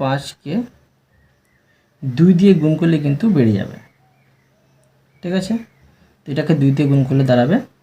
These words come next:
নয় বর্গ মিটার, বর্গ মিটার।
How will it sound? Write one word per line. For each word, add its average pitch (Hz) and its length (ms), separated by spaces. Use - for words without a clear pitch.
নয় 127 400
বর্গ 117 180
মিটার, 80 260
বর্গ 135 320
মিটার। 110 340